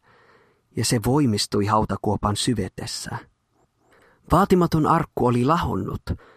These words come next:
ja sitä verhoava kangas homeen peitossa, mutta Marianan ruumis oli ihmeellisen hyvin säilynyt, vielä näin pitkän ajan jälkeenkin, aivan kuin aika olisi pysähtynyt kokonaan hänen kohdallaan.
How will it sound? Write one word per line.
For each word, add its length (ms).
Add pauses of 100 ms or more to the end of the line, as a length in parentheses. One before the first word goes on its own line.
(440)
ja 100
sitä 300
verhoava 480
kangas 500
homeen 340
peitossa, 600 (1000)
mutta 180
Marianan 520
ruumis 380
oli 240
ihmeellisen 720
hyvin 220
säilynyt, 600 (760)
vielä 240
näin 300
pitkän 360
ajan 280
jälkeenkin, 880 (840)
aivan 280
kuin 180
aika 380 (580)
olisi 360
pysähtynyt 580
kokonaan 480
hänen 260
kohdallaan. 760